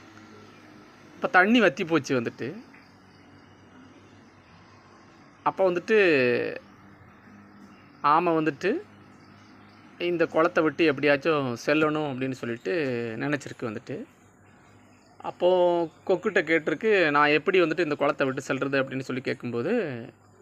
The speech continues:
"நான் வந்து ஒரு கு-, குச்சி தர்றேன், அந்த குச்சியில வந்துட்டு என்னைய வந்து பிடிச்சுக்கோ. ஆனா ஒரே ஒரு கண்டிஷன் என்ன அப்படின்னா,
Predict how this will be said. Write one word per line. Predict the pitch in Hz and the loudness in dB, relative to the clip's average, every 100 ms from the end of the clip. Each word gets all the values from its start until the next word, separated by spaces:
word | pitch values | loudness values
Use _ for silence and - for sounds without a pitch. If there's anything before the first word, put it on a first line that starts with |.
| - _ _ - | -20 _ _ -14
"நான் | - 156 156 | -2 2 2
வந்து | 151 170 165 | 2 2 2
ஒரு | 151 | 2
கு-, | 139 - - | -2 -10 -18
குச்சி | - 180 - 190 | -10 -10 -8 -2
தர்றேன், | 156 143 | 0 2
அந்த | 208 175 170 | 0 -2 -2
குச்சியில | 175 - | -4 -2
வந்துட்டு | 202 156 139 131 196 170 135 | 0 0 0 -2 0 0 0
என்னைய | 139 143 | 0 -2
வந்து | 143 143 165 | -2 -2 -2
பிடிச்சுக்கோ. | 139 147 - - 143 262 _ _ _ _ _ _ _ _ _ | -4 -8 -8 -2 -2 -2 _ _ _ _ _ _ _ _ _
ஆனா | - 175 | -4 0
ஒரே | 175 180 220 | 2 4 6
ஒரு | 220 185 | 4 2
கண்டிஷன் | 165 165 180 - 156 | 2 2 -2 -2 -2
என்ன | 147 156 170 | -2 0 0
அப்படின்னா, | 143 143 175 | 0 0 0